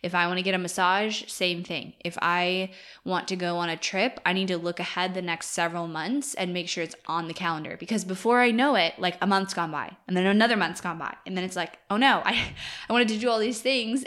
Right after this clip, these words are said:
and I have no time to do them." So if you're, if you're in that boat, which I know a lot of you are, everything has to be pre-planned and put into your calendar. And you should be treating self-care and fun and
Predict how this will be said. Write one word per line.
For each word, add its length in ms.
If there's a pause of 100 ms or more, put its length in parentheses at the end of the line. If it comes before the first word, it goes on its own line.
and 440
I 80
have 100
no 100
time 220
to 60
do 200
them." 260 (480)
So 480
if 200
you're, 180 (100)
if 140
you're 180
in 180
that 240
boat, 400
which 180
I 80
know 160
a 40
lot 180
of 60
you 160
are, 460 (880)
everything 380
has 240
to 60
be 100
pre-planned 920
and 320
put 160
into 220
your 100
calendar. 520 (520)
And 340
you 120
should 180
be 120
treating 800 (540)
self-care 600
and 220
fun 500
and 420